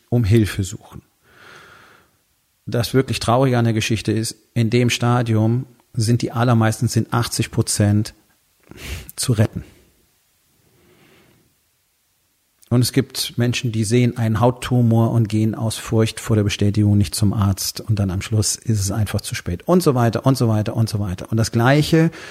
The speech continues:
passiert jeden Tag in deutschen Unternehmen. Aus Furcht vor der Bestätigung, dass irgendjemand, der mehr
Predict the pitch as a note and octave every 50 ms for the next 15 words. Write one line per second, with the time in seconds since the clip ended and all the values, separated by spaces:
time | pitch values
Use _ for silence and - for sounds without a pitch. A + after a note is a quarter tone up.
0 | - - - - - - - B2 - - - - D3 D3 D3+ D3+ - - - -
1 | - - - - _ _ _ _ _ _ _ _ _ - G2 G#2+ C3 E3+ G#3+ A3
2 | - - G3 - - - - - - - _ _ _ - C3 C#3 D3 D3 C3+ C#3+
3 | - - - - D3 B2+ - C#3 C#3+ D#3+ D3+ G#2 F#2 - - _ _ _ _ _
4 | _ - - _ _ _ _ _ _ _ _ _ _ _ _ _ _ _ _ _
5 | _ _ _ B2+ B2+ A#2+ - - - - - F#3+ A3 G#3 - - - F3 D#3+ D3
6 | C3 B2 - - - _ - - G#3+ A3 G#3+ F#3+ E3 A#2 A2 F#2 E2 - - _
7 | _ _ _ _ _ _ _ - A2+ G#2 - - F3 F3 E3+ E3+ D3+ - C3+ D3
8 | D3+ D3 D3+ D3 D3 - C3+ B2+ G#2+ B2+ B2+ B2 B2 B2 - - - A#2+ A#2 B2
9 | B2+ C3 B2+ B2 A#2+ A#2